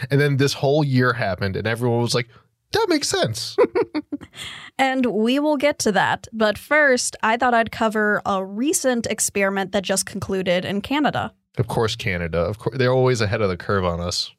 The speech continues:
Speaker 2: <laughs>
Speaker 1: They, like, they just look across the border, is like, "What are they thinking about doing in ten years? Let's just do that now."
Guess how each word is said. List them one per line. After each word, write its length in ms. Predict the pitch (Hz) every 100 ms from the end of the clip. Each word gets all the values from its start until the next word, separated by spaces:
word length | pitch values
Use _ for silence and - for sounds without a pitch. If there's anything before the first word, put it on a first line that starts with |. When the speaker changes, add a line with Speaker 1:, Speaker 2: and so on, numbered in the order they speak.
| -
Speaker 2:
<laughs> 400 | 480 - 294 -
Speaker 1:
They, 80 | 156
like, 240 | 175 - 165
they 120 | 240
just 120 | 233 208
look 160 | 190
across 280 | 165 180 170
the 60 | 131
border, 240 | 131 120
is 100 | 113
like, 100 | 110
"What 180 | 107 175
are 100 | 190
they 140 | 147
thinking 300 | 135 147 127
about 220 | 123 110
doing 180 | 113 120
in 120 | 110
ten 220 | 104 113 104
years? 300 | 92 78 113
Let's 140 | -
just 180 | 147 117
do 140 | 117
that 180 | 104 90
now." 320 | 90 78 82